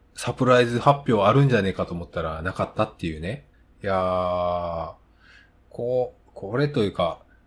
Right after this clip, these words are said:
いや、武道館やるっつったら、いや、行くだろうみたいな感じではあるんですけど、ねえ、今の状況があれですからね。武道館やるけど人少ない、半分しか入れませんやったら、いや、でもそもそも、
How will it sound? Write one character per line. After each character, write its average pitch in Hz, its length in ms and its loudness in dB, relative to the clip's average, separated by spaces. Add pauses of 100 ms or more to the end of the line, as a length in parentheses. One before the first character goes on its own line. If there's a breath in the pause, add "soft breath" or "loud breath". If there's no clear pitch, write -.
(300)
い 95 40 -10
や、 90 60 -8
武 107 180 -4
道 156 160 4
館 131 260 2
や 98 140 2
る 113 80 2
っ 113 80 -4
つ - 160 -14
っ - 40 -20
た 92 120 -4
ら、 82 300 0 (640)
い 107 80 -10
や、 101 220 -2
行 110 120 -4
く 143 800 4
だ 113 140 8
ろ 98 120 6
う 90 60 2
み 87 100 -4
た 92 100 -2
い 85 40 -2
な 82 80 -6
感 110 260 -2
じ 107 100 -10
で 110 60 0
は 85 120 -2
あ - 40 -6
る 107 100 -4
ん 98 40 -6
で 85 60 -8
す - 100 -16
け 90 80 -10
ど、 82 280 -12 (460)
ね 95 280 -4
え、 - 20 -4
今 110 160 0
の 110 80 -2
状 95 160 -4
況 90 200 -6
が 87 120 -2
あ 92 60 0
れ 95 80 0
で 98 120 -6
す - 80 -12
か 95 120 -8
ら 85 80 -12
ね。 82 600 -10 (340)
武 98 100 -12
道 117 200 0
館 101 180 0
や 92 100 0
る 92 100 -4
け 92 100 -6
ど 87 60 -2
人 - 240 -8
少 - 260 -8
な 113 240 0
い、 104 260 -4
半 120 460 0
分 120 300 0
し - 80 -8
か 95 160 -2
入 90 80 -2
れ 92 100 -4
ま 90 180 -6
せ 101 140 -4
ん 92 60 -4
や 87 100 -8
っ - 40 -16 (100)
た 85 100 -8
ら、 80 240 -8 (760 loud breath)
い - 20 -16
や、 85 120 -8
で 85 60 -8
も 82 100 -12
そ - 120 -10
も 135 100 -4
そ 135 140 -4
も、 127 280 -2